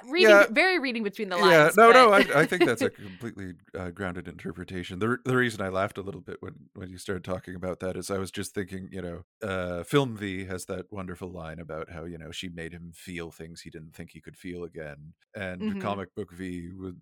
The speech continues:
Speaker 2: would be more like, "Ah, wonderful, a new body to program to be my successor." <laughs> You know?
Speaker 1: <laughs> Yeah, yeah, yeah. You know, kind of like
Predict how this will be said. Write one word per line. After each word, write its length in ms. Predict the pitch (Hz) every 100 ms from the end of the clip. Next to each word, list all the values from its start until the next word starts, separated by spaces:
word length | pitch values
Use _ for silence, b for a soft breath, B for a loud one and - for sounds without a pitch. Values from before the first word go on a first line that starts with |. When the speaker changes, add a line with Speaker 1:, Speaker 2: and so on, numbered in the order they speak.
| _
Speaker 2:
would 280 | 104 95 90
be 160 | 98 95
more 260 | 98 95
like, 240 | 92 87 _ B
"Ah, 300 | 233 294 254 214
wonderful, 600 | 262 220 180 151 135 113
a 60 |
new 180 | 143 240
body 420 | 175 196 202 151 113
to 100 | 135
program 720 | _ 139 170 123 135 110 98
to 80 | 92
be 160 | 117
my 220 | 110 110 113
successor." 680 | 104 - - - - -
<laughs> 480 | 98 71 - - -
You 100 | 147 -
know? 100 | 180
Speaker 1:
<laughs> 0 |
Yeah, 260 | 262 440 - 523 508 -
yeah, 260 | 494 403 - 262
yeah. 260 | 381 254 - B B B _ -
You 100 | 349
know, 200 | 277 254
kind 260 | - 359 349
of 80 | 330
like 280 | 339 -